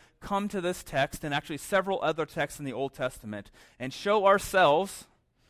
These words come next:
that the God of the Bible does, in fact, deserve our full trust all the time,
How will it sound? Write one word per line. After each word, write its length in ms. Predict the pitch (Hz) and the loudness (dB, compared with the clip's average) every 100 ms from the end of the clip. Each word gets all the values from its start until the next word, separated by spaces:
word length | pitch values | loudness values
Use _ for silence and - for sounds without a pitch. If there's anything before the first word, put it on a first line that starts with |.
| _ _ _ _ | _ _ _ _
that 140 | 143 | -12
the 80 | 151 | -10
God 420 | 131 170 185 190 | 2 4 6 4
of 140 | 196 160 | 2 -4
the 60 | |
Bible 520 | 151 165 170 160 127 117 | -2 2 2 0 -4 -2
does, 340 | 147 160 165 | 2 2 2
in 100 | 151 | -6
fact, 540 | - 139 117 131 - - | -2 0 0 -2 -8 -14
deserve 500 | 139 156 156 147 - | -10 -4 -2 -2 -2
our 220 | 127 127 123 | 0 0 0
full 680 | - - 180 175 180 180 _ _ | -8 -4 0 0 -2 -8 _ _
trust 580 | - 131 101 - - _ _ _ _ - | -2 -2 -2 -10 -20 _ _ _ _ -2
all 220 | 139 151 | 0 0
the 100 | 147 | -2
time, 400 | 151 117 95 | -8 -10 -10